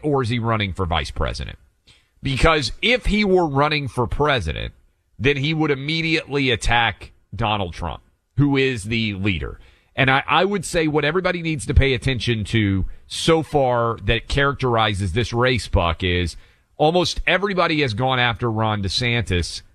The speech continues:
the guy who's presumed to be in second place and isn't even officially in this race, as opposed to going after Trump. And the reason why I would point this out is, what was the number one story of twenty sixteen, Buck?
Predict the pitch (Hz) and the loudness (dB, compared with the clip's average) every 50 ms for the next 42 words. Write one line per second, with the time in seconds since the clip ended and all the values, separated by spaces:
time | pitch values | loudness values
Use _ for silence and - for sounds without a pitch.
0 | _ - 123 117 101 117 113 123 117 110 117 117 104 - - - 127 113 92 117 | _ -2 0 2 4 4 4 4 2 2 0 -2 -4 -4 -2 -2 0 0 2 2
1 | 131 131 123 117 113 101 113 107 101 95 90 85 - 147 135 131 - 131 107 - | 2 2 2 0 0 2 2 2 2 0 0 0 0 0 0 2 0 0 2 2
2 | - 107 104 101 98 90 110 107 104 107 98 113 113 113 104 101 101 98 - - | 2 4 2 2 0 0 -2 -2 0 0 0 0 0 0 0 2 0 0 2 2
3 | 117 101 - 113 107 104 101 101 120 139 147 143 123 98 - - 95 92 95 90 | 0 2 2 2 2 2 2 4 2 2 2 2 0 0 0 0 2 2 4 4
4 | 87 85 - - - - - - _ _ _ - 127 135 135 107 135 131 - 135 | 4 2 0 -4 -10 -16 -18 -20 _ _ _ 0 2 2 2 2 4 4 4 4
5 | 127 120 - - 113 101 110 107 104 104 98 98 90 90 - - 78 73 - - | 4 2 -2 -6 -4 -2 0 0 0 0 0 0 0 0 -2 -4 -12 -10 -6 -4
6 | 90 69 52 - - - - - - - _ _ - 120 135 139 143 139 156 170 | -4 -4 -4 -8 -14 -20 -20 -20 -20 -20 _ _ -2 0 2 2 2 2 2 0
7 | 190 175 208 220 196 180 170 156 147 151 147 143 135 135 101 - 143 147 139 123 | 0 2 0 0 2 2 2 2 2 2 2 0 -2 0 0 0 0 0 0 -2
8 | - - 135 113 - 123 123 120 107 104 - - 107 104 101 95 92 87 - - | -2 -2 -2 0 2 2 2 2 2 0 -2 -2 -2 0 0 0 0 -2 -4 -10
9 | - _ _ - - 143 208 - 254 277 226 202 240 214 202 196 190 190 190 175 | -18 _ _ -6 -2 0 0 0 0 -2 -2 -2 -2 0 0 0 2 2 2 2
10 | 170 160 156 - - - - 147 139 131 123 120 110 98 87 - - 120 123 113 | 2 0 -2 -4 -6 -2 0 0 2 2 2 2 2 0 -2 -4 -4 -4 -2 -2
11 | 101 - - 98 - - - - 92 78 69 62 - 53 55 - - - | -2 -4 -4 -6 -8 -8 -6 -6 -4 -4 -4 -6 -6 -8 -8 -8 -10 -14